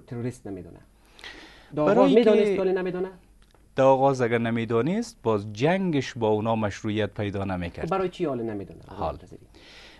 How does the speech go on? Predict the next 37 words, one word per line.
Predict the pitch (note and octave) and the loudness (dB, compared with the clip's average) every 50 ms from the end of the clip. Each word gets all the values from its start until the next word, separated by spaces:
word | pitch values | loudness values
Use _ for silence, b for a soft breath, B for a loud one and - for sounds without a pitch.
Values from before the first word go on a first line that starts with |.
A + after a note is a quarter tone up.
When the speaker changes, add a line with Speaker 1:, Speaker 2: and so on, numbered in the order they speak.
| B _ D3 | B _ -2
Speaker 2:
به | F3 F#3 | 0 0
مرحله‌ای | F#3+ F#3+ F#3+ F3+ E3 F#3 G3+ B3 C4+ | 2 2 0 2 2 2 4 4 4
رسیده | B3+ A#3 F#3+ - G3 E3+ F3+ E3+ | 4 2 0 0 0 0 0 0
که | - D#3 | 2 0
اینا | C#3 D3 D3+ D3 | 2 2 4 4
باید | D3 C#3+ C3 C3+ | 4 4 4 4
از | B2 A2+ | 2 0
افغانستان | A#2 G#2 - A2+ G#2+ G#2+ G2 - - C3 C3+ C3 | -2 -2 -2 -2 -4 -4 -4 -4 -2 -2 -2 -2
خارج | - - G#2 G2 A#2 A#2 | -4 -4 -4 -4 -4 -4
شون | - - F#3 F#3+ A#3+ C#4+ D#4+ D#4+ - _ _ _ _ _ _ _ B B B B B B B B | -6 -6 -6 -4 -4 -4 -6 -8 -12 _ _ _ _ _ _ _ B B B B B B B B
و | A2+ A2+ A#2+ B2 | 0 2 2 4
نظامی | B2 B2 A#2+ A#2 A2+ C#3+ F#3 B3 C4 C4 B3+ | 4 2 2 2 2 4 4 6 6 4 4
را | A3 | 2
که | F#3+ - E3+ D3+ | 2 0 -2 -2
ایجاد | C#3 B2 C3 B2 A#2+ A#2+ - | -2 2 2 2 2 2 0
کرده | - A#2 A2 G#2+ A2 G#2+ | 0 0 0 2 2 2
و | G#2 G#2 G#2 | 2 2 2
در | G#2+ G#2+ G#2+ G2+ | 0 0 -2 0
کنار | - C3 B2+ D#3 F3 F3+ | 0 0 2 4 4 4
این | E3 C#3+ B2 A#2 | 4 4 4 2
نظام | A#2 A2+ A#2+ D3+ F3 D#3+ | 2 2 4 2 2 2
خودشان | - - A3 C4 A#3+ G3 - - B2+ A#2 | 2 0 2 2 2 2 2 2 2 2
حضور | A2+ A#2 A2 A2 A#2+ A2+ | 2 0 0 0 -2 0
دارند، | G#2+ A2+ A2 B2 E3+ A#3 B3 F3+ | 0 2 2 4 4 4 4 2
به | B2+ A#2+ | 2 2
نحو | A#2+ D3 E3 D#3 C3+ B2+ | 4 4 4 2 2 0
طالبا | A#2 - - G#2+ G#2+ G#2+ G#2 A#2+ B2+ | -2 0 0 0 0 2 2 2 2
را | A#2+ A2+ | 2 2
به | G#2 F#2+ | 0 0
میز | G#2 A#2 A#2 A2+ | 0 -2 -2 -2
مذاکره | A2 G2+ G2 F#2+ G2 F#2 - - A2 A2+ A2+ | -4 -4 -2 -2 -2 -4 -2 -2 -2 -4 -2
بر-، | A#2+ D3 D#3 F#3+ F3+ | 0 0 0 0 0
بکشانه | D#3 D#3+ F3+ - F#3 F3+ - G3 G3 A3 C4+ D4+ - _ _ _ _ _ - | -2 -2 -2 -2 -2 -2 -2 -4 -4 -4 -4 -6 -6 _ _ _ _ _ -6
از | G#2 G2+ G2 G#2 | -4 -4 -2 0
راه | G#2 A#2 D3 F#3 | 2 4 4 4
دیپلوم-، | G3 G#3+ G#3+ - A3 G#3+ G#3+ G#3+ | 2 0 -2 -2 -2 0 0 -2
دیپلماسی | G#3+ - F3 G3 G#3 G#3 G#3 G#3 G#3 G3+ G3 - A#3 C4+ | -4 -4 -4 -4 -2 -2 -2 -2 -2 -2 -4 -4 -6 -8